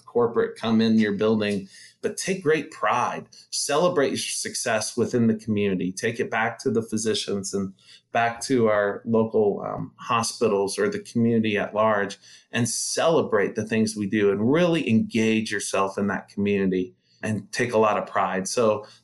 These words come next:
the five S's came about 'cause I really wanted to make it a simple, repeatable, and understandable lesson. If we can,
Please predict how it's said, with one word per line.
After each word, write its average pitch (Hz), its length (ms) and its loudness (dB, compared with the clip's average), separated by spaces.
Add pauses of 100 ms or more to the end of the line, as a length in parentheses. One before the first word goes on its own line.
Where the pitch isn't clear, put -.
the - 80 -4
five 151 240 2
S's 151 380 -2
came 143 240 0
about 135 340 0
'cause 127 140 -4
I 127 80 2
really 147 320 4
wanted 131 240 2
to 120 120 0
make 127 240 -2
it 123 200 2
a 101 80 -2
simple, 151 760 0 (180)
repeatable, 143 800 2
and 113 160 -4
understandable 147 720 0
lesson. 110 400 2
If 104 120 -6
we 165 160 2
can, 147 380 0